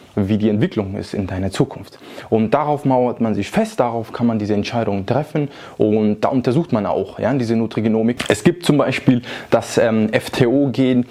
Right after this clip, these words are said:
das ist eine Abkürzung und die, ähm, ja, verleiht eben die Möglichkeit, den Wissenschaftler einfach festzusetzen, ja, dass dort wirklich ein Zusammenhang besteht mit Adipositas, Übergewicht, Kalorienmanagement und so weiter und so fort. Aber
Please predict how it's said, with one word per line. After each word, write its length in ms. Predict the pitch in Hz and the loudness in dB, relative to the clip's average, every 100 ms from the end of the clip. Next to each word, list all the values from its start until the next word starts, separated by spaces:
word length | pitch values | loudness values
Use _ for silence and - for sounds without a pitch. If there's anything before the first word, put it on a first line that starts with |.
| - - | -8 -6
das 120 | - 104 | -2 2
ist 40 | |
eine 120 | 113 | 2
Abkürzung 640 | 127 - 135 127 - 120 117 - - | 0 0 0 0 0 -2 -2 -12 0
und 380 | 127 117 113 - | 2 4 2 0
die, 580 | 131 101 139 156 143 - - - | -2 0 2 2 0 -4 -14 -4
ähm, 340 | 131 117 113 120 | 0 2 2 0
ja, 200 | 107 98 | 0 -2
verleiht 420 | - 110 117 117 | 0 0 0 0
eben 400 | 120 110 110 107 - - | 0 2 0 -4 -16 -4
die 80 | 110 | 0
Möglichkeit, 720 | 110 131 131 117 - 117 117 | 2 0 -2 -4 -2 -2 -2
den 280 | 107 110 110 | -2 0 0
Wissenschaftler 640 | 104 117 - 110 - 104 | -2 -4 -2 -4 -2 -4
einfach 260 | 101 95 90 | -4 -4 -2
festzusetzen, 800 | 123 113 - 107 107 - 107 104 | -2 -2 -2 -2 0 0 0 0
ja, 140 | 98 | 0
dass 280 | 98 98 - 104 98 - | -2 -6 -4 -6 -6 0
dort 400 | 131 127 120 - _ | 2 2 0 -10 _
wirklich 320 | 117 117 110 | -2 0 -2
ein 80 | 104 | -4
Zusammenhang 520 | - 127 202 139 104 | -2 -2 -2 -2 -2
besteht 380 | 98 - 90 87 | -2 -4 -8 -6
mit 180 | 101 - | -6 -2
Adipositas, 680 | 98 90 117 104 98 92 - | -4 -2 0 0 -2 -4 -2
Übergewicht, 680 | 113 98 95 90 95 - | 0 0 0 -2 -2 -6
Kalorienmanagement 1000 | - 104 104 117 110 101 95 - 95 98 131 | -4 -2 0 0 0 0 -4 -4 -6 -4 0
und 240 | 123 110 | 0 0
so 100 | 104 | -2
weiter 300 | 101 95 98 | -2 -4 -6
und 160 | 92 - | -6 -8
so 80 | |
fort. 320 | - - 95 - | -4 -2 -2 -4
Aber 440 | 95 98 120 151 | -2 2 0 -2